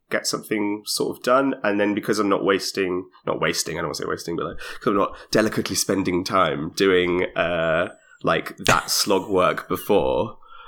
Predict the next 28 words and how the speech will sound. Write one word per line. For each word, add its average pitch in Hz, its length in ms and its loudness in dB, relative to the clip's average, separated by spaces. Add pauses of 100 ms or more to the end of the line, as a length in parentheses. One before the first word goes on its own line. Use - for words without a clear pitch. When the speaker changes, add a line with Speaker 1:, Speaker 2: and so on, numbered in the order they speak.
(160)
Speaker 1:
um, 87 580 0
Speaker 2:
Yeah. 117 260 6
Speaker 1:
I 104 80 6
have 104 160 4
more 101 180 2
time 101 340 2
to 98 140 -6
sort - 220 -2
of - 80 -8
focus - 320 -2
on, 92 140 0
okay, - 160 -4
how 85 160 0
do 92 80 2
I 90 40 2
make 90 220 -2
it - 80 -2
look - 220 -6
better? - 400 -2
Like, 95 300 -2
how, 80 200 0
what 82 240 -4
could 104 120 -2
I 90 80 4
improve 87 520 0
on 80 120 -2
the 78 60 -2
previous 85 640 -6